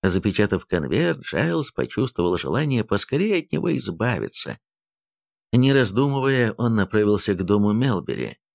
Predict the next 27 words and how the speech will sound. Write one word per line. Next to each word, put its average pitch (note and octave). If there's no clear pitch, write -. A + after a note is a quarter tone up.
Было G2+
уже G2
очень E2
поздно, D#2
и G2+
в E2
доме D3+
все F2+
спали. B1
На A#2
цыпочках, G#3
подойдя A#2+
к -
крыльцу, A2+
Джайлс F#3
просунул F3
письмо C3+
под A#2+
дверь G#2
и A3
удалился D#3
так F#2
же F2
неслышно, F#3
как -
и -
пришёл. -